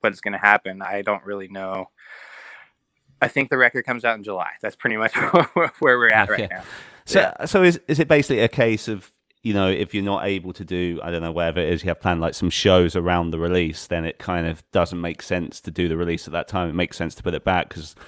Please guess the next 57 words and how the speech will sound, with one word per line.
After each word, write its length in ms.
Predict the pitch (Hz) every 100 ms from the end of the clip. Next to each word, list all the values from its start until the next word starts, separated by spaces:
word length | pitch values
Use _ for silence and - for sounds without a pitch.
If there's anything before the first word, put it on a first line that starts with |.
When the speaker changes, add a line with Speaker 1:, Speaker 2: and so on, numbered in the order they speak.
| - -
Speaker 2:
like, 100 | 95
I 40 |
noticed, 360 | 98 101 85 -
like, 340 | 85 82 -
uh, 140 | 82 82
I 40 |
think 160 | 80 92
it 40 |
was 120 | - 95
Newfound 400 | 90 - 80 80
Glory 360 | 87 87 82 - _ _ _ _
did 180 | 85 -
that 220 | 80 -
last 280 | 87 78 -
w-, 80 | -
like, 180 | 87 85
they 100 | 82
had 120 | 80
a 60 | 80
record 280 | 78 82 78 - _
coming 220 | - 87
out 100 | 80
next 220 | 73 76 82
month 340 | 80 73 -
and 80 | 80
they 60 |
were 60 | 78
just 220 | - -
like, 220 | 78 76 - - - _
"We're 100 | 80
gonna 140 | 73 71
put 140 | -
this 100 | -
back 240 | - 76 -
two 200 | - 76
months 300 | 73 - -
or 40 |
whatever." 360 | 78 73 73 76
So 160 | - 87
is 160 | 82 - _ - _
Speaker 1:
Oh, 100 | 117
Speaker 2:
that 120 | 101
Speaker 1:
yeah. 40 | 101
Speaker 2:
gonna 120 | 95
be, 100 | 85
like, 220 | 92 90
a, 60 | 101
do 440 | - _ _ 117
you 60 | 98
think 100 | 101
that'll 140 | 98 -
be, 100 | 90
like, 200 | 85 87
a 40 |
common 380 | - 92 85 78
thing 280 | 101 87 80
that'll, 440 | 62 80 78 -